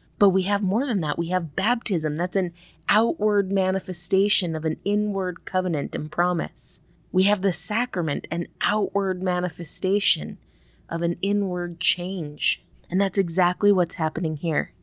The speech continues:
This anointing and this clay and the washing, that had nothing to do with the clay. Enoch wasn't blind.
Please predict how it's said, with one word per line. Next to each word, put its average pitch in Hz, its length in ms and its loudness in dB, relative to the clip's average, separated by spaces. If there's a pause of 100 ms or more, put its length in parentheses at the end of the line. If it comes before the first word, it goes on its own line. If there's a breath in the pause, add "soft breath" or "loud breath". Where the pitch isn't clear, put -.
(160)
This 185 220 6
anointing 185 640 2
and 156 120 -4
this 156 160 -2
clay 190 640 2
and 165 200 0
the 160 80 2
washing, 175 580 2 (280 loud breath)
that 214 180 6
had 226 160 -2
nothing 214 480 2
to 190 120 2
do 196 320 4
with 175 260 0
the 160 80 -4
clay. 160 580 0 (260)
Enoch 220 320 6
wasn't 196 340 2
blind. 170 680 0